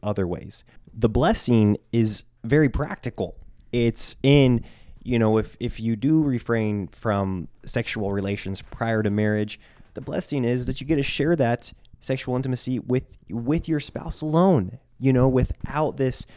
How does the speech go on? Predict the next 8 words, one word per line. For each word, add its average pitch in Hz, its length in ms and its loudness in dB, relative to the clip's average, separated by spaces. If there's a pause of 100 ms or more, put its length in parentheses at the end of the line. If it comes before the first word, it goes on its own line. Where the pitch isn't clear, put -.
(160)
history. 117 640 -2 (300)
And 131 180 2
it's - 180 -6
not 160 220 0
that - 180 -6
you, 131 80 -2 (200)
God 127 260 -4
can't 147 260 -6